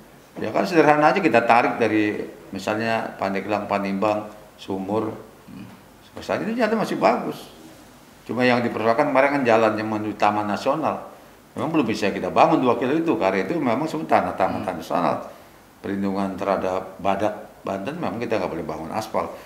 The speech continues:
Speaker 1: Tapi seterusnya sampai ke Bayam, Malimping, Cilogram relatif sudah bagus. Paling kita bangun rumah sakit di Cilogram,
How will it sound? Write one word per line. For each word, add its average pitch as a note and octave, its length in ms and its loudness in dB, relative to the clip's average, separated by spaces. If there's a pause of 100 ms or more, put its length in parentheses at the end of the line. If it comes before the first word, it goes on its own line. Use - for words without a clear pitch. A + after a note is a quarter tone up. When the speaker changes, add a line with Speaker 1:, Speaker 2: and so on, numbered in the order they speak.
(140)
Speaker 1:
Tapi F#3 240 0
seterusnya F#3 440 4
sampai D#3 240 4
ke D3 120 4
Bayam, D3 360 6
Malimping, D3 560 2 (280)
Cilogram D#3+ 680 6 (280)
relatif C3+ 400 4
sudah D3+ 200 -2
bagus. - 400 -4 (800)
Paling G#2+ 240 0
kita A2 80 2
bangun G#2+ 280 2
rumah G2+ 160 0
sakit - 240 2
di D#3+ 80 -4
Cilogram, A#2+ 520 -4